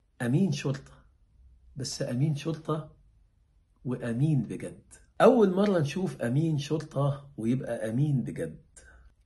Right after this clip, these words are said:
أمين فعلًا. حياك الله يا محمد، حفظك الله وثبتك وأيدك ورعاك. موقف في الحقيقة موقف جريء جدًا.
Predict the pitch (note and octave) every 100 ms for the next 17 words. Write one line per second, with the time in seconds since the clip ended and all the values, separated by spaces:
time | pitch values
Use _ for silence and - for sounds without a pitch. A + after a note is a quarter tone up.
0 | - G#2 C#3+ C3 - A#2 - D#2 E2+ -
1 | _ _ _ _ _ _ _ _ _ _
2 | _ _ _ - - A#2+ D#3+ E3+ A#2+ A#2+
3 | A#2 G2+ - - E2+ E2+ - _ _ -
4 | D3 C#3 - F#2 - F2 F#2 F#2+ G2+ G2+
5 | - G2 - B2 - - - _ _ -
6 | _ - - G2+ F#2+ G#2 - - _ _
7 | - F2 E2+ F#2 F2+ - _ - _ _
8 | _ _ _ _ - - - - A3 B3
9 | - C#3 - A#2 - - F#3 C3 B2+ D#3+
10 | D3 A2+ A2+ A2+ D3+ D#3 A#2+ G#2+ - -